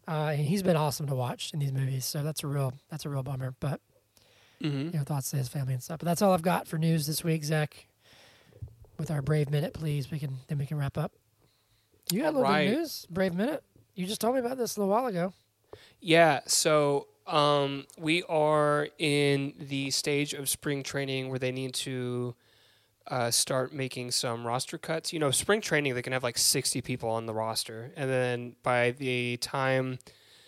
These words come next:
Speaker 2: the season starts, uh, Hunter, correct me if I'm wrong, I think it's twenty-four. Is it twenty-four people on a, on a
Speaker 1: My
Speaker 2: baseball
Speaker 1: gut said
Speaker 2: roster?
Speaker 1: twenty-five, but it's one of the two. It's around that, yeah.
Speaker 2: Okay, somewhere in there. So they gotta make a bunch of cuts. Uh, today, the, the cuts included both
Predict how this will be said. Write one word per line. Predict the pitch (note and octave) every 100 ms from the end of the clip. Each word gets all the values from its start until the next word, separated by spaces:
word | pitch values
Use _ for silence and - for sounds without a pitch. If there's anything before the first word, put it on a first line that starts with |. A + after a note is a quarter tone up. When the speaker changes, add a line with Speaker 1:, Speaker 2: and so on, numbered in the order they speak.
| - _
Speaker 2:
the | - D3
season | - D3+ D#3+
starts, | - F3+ F#3 - - G#3+ -
uh, | D3+ D3 - -
Hunter, | - F3+ F3
correct | - -
me | F3
if | E3+
I'm | D3
wrong, | C3+ D3
I |
think | C#3+
it's | D#3 -
twenty-four. | - D3+ D3+ C#3+ D3+ F3 - _
Is | F3+
it | D3
twenty-four | - E3 D#3+ F3
people | E3+ E3+ E3 -
on | F3 D#3+
a, | D#3 -
on | D3+
a |
Speaker 1:
My | F#3
Speaker 2:
baseball | F3+ G#3
Speaker 1:
gut | E3
said |
Speaker 2:
roster? | E3 C#3+
Speaker 1:
twenty-five, | F3+ D3+ F3+ D3+ C#3
but | C3+
it's | C#3+
one | G#3
of | E3+
the |
two. | C3+ D#3
It's | C#3+ -
around | C#3+
that, | C3+ - -
yeah. | E3+ F#3 _ -
Speaker 2:
Okay, | D3+ C#3 B2 - _ -
somewhere | - G3 F#3
in | D#3+ C3+
there. | A#2+
So | A#2+
they | F3+
gotta | F3+ F3+
make | E3 D3
a |
bunch | C#3+ C3+
of | -
cuts. | C3+ A#2+ - - - - - C3+ -
Uh, | - C#3
today, | - E3 D3+ E3 G#3+ A#3 G3
the, | F3 F3 D#3+ D3+ C#3+ E3
the | D3
cuts | - E3 D3+ -
included | - D#3 - D#3+ D3+ D3 C#3+ C#3+
both | - E3 F3 -